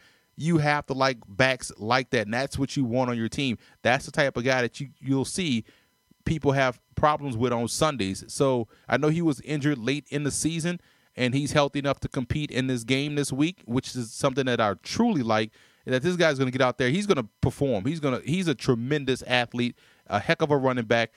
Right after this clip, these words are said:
with the ability to, to add value as a receiver. If you haven't seen him play, please go check him out. He's outstanding.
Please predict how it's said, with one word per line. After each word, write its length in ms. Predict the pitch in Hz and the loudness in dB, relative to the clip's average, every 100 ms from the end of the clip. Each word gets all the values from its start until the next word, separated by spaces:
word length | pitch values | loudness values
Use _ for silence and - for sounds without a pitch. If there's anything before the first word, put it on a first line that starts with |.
| _ - | _ 2
with 240 | 165 - | 2 2
the 100 | 151 | 0
ability 480 | 139 127 135 131 131 | 2 2 2 0 -2
to, 260 | - 123 - - | 0 -2 -2 -2
to 160 | 131 110 | 0 2
add 220 | 127 110 | 0 2
value 340 | 123 120 117 | 2 2 2
as 240 | 104 117 113 | 0 0 0
a 40 | |
receiver. 440 | 110 139 123 101 - _ _ _ _ - | -2 0 0 0 -2 _ _ _ _ -2
If 240 | 160 - | -2 0
you 140 | 180 165 | 0 0
haven't 420 | 139 147 139 123 | 2 0 0 -2
seen 240 | 143 143 | -4 0
him 160 | 139 131 | -2 -2
play, 320 | - 113 113 | -2 -2 -2
please 360 | - 131 131 - | -4 -2 -2 -2
go 160 | 120 | -4
check 280 | 117 113 - | 0 -2 -2
him 160 | 117 107 | -2 0
out. 140 | 104 | 0
He's 200 | 120 101 - | -2 -6 -6
outstanding. 880 | 107 107 - - - 147 127 95 87 | -4 -4 -6 -10 -4 -2 0 -2 -6